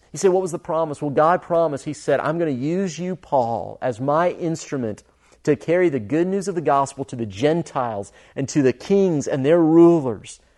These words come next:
And you gotta wonder if Paul had this, this internal kind of like, "Well, how's that gonna happen? I don't have any sway with these kind of guys." Well, you get sway when you are arrested and put on trial, because often the kings and the rulers are the ones who judge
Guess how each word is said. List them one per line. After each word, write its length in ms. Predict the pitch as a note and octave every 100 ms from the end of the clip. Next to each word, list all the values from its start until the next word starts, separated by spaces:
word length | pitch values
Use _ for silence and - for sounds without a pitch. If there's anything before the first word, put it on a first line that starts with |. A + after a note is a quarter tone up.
| _ _ -
And 100 | E3
you 60 | F3
gotta 160 | G3+
wonder 480 | F3+ F#3 G3+ F3 D3+
if 180 | C3+ -
Paul 300 | F3 F3 F3
had 240 | D#3 D3
this, 180 | C#3 - - -
this 180 | D3+ -
internal 520 | F3 D3 F3+ G3 F3+
kind 160 | D#3+ D3+
of 40 |
like, 140 | C3 B2
"Well, 120 | C3
how's 260 | F3+ A#3
that 180 | G#3+ E4
gonna 140 | F4 C#3
happen? 360 | B2 A2+ A#2 - _ _ _ _ _ -
I 120 | E3
don't 140 | A3 A#3
have 100 | G#3
any 120 | D3+
sway 680 | - - D3+ D3+ E3 G3+ F#3
with 180 | D3+
these 220 | C3+ D#3 -
kind 200 | D3 C3+
of 80 |
guys." 440 | A#2 C3 D#3+ F#3+ - - -
Well, 160 | - D3
you 140 | D3
get 180 | C#3 E3
sway 480 | - - E3 F3+ F#3
when 160 | D#3 D3
you 140 | D3
are 200 | A#2+ A2
arrested 520 | A#2 D3 - F#3+ F#3 -
and 140 | A#2+
put 160 | E3 D3+
on 160 | C3
trial, 400 | - D3 D3 C3+
because 320 | A#2 A#2 A2+ -
often 640 | C3 C#3 C3+ - A#2+ A2
the 100 | A2
kings 480 | A2 - E3+ D3 C3
and 100 | A#2
the 80 | A2
rulers 560 | A#2 C#3+ D3+ B2 A2+ A#2
are 40 |
the 100 | A2+
ones 320 | A#2+ A2+ A2+
who 80 | A#2+
judge 480 | F#2 B2+ A#2 G#2+